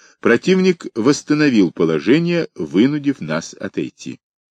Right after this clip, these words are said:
Но потери здесь были у немцев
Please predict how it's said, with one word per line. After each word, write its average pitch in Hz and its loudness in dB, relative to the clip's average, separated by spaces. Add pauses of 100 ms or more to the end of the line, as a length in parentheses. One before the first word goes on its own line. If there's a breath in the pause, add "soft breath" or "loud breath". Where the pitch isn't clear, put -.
(580)
Но 107 4
потери 160 2
здесь 85 -2
были 78 -2
у 73 -2
немцев 90 -4